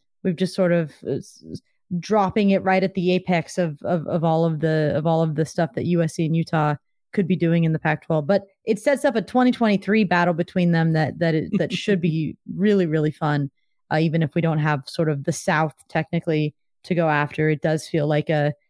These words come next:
Speaker 1: it does feel like U S C is gonna have to go through Utah uh, to get to the Pac-twelve title. So we do love that. And we have really, <laughs> really appreciate the review, especially because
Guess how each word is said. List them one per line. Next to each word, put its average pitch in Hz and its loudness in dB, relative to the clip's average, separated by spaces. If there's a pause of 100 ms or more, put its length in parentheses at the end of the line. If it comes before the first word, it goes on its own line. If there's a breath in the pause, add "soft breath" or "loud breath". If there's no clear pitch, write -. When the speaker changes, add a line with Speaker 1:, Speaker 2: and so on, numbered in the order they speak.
(260)
Speaker 1:
it 214 -2
does 262 0
feel 269 2
like 233 2
U 220 2
S 208 0
C 208 -4
is 185 -2
gonna 196 2
have 185 0
to 175 -6
go 185 0
through 190 0
Utah 175 0 (460)
uh, 139 -4
to 170 -4
get 113 -4
to 156 -8
the - -14
Pac-twelve 156 -2
title. 151 0
So 151 -2
we 165 0
do 180 -2
love 160 0
that. 139 0
And 196 4
we 214 4
have 190 2
really, 220 2
<laughs> 185 0
really 220 4
appreciate 202 0
the 190 2
review, 190 2
especially 190 -2
because 208 -2